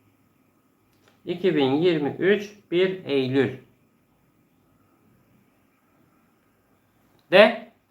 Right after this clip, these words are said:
göreve başlayacaklarına inanıyorum. Ve onlarla ilgili süreç Şubat'ta başlayacak. Çünkü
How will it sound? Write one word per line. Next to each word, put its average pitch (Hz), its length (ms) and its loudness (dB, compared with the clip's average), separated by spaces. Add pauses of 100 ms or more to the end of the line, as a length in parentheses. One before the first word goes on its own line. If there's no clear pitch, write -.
göreve 190 440 2
başlayacaklarına 175 800 0
inanıyorum. 139 580 0 (500)
Ve 262 420 2 (280)
onlarla 247 520 4
ilgili 202 420 0
süreç 214 600 0 (600)
Şubat'ta 208 500 2
başlayacak. 170 800 -2 (160)
Çünkü 208 540 -4